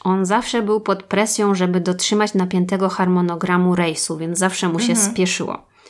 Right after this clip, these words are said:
Speaker 1: Gdyby wiedział, że statek przechyla się o kilka stopni na prawo, to być może zachowałby się inaczej. I podobno to przechylenie wynikało ze złego rozmieszczenia ładunku statku.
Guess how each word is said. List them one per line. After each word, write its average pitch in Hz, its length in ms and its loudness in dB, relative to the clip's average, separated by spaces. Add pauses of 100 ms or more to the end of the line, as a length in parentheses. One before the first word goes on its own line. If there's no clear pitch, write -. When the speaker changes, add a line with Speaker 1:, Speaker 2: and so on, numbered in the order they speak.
(140)
Speaker 1:
Gdyby 233 460 2
wiedział, 226 680 2
że 185 120 0
statek 226 520 -2
przechyla 214 580 0
się 208 180 -2
o 185 100 2
kilka 233 360 0
stopni 185 840 0 (100)
na 190 220 2
prawo, 175 720 0 (460)
to 247 120 0
być 233 200 0
może 208 260 2
zachowałby 190 560 0
się 190 160 -2
inaczej. 190 640 -2 (260)
I 196 120 2
podobno 226 520 0
to 214 200 -2
przechylenie 202 680 0
wynikało 220 840 0 (140)
ze 190 260 0
złego 214 360 0
rozmieszczenia 190 680 0
ładunku 185 560 0
statku. - 580 -8